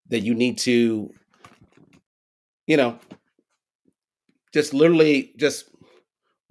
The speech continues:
call it quits and, and, and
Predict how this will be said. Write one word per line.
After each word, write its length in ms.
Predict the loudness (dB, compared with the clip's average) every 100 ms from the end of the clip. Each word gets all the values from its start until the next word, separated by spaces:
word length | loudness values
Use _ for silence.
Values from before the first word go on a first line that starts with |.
| _ _ _ _ _ _ -20 -20 _ -20 -20 _ -8
call 260 | -2 0
it 80 | 0
quits 300 | 0 0 0
and, 160 | -6 -4
and, 320 | -4 -4 -6
and 380 | -6 -4 -4 -8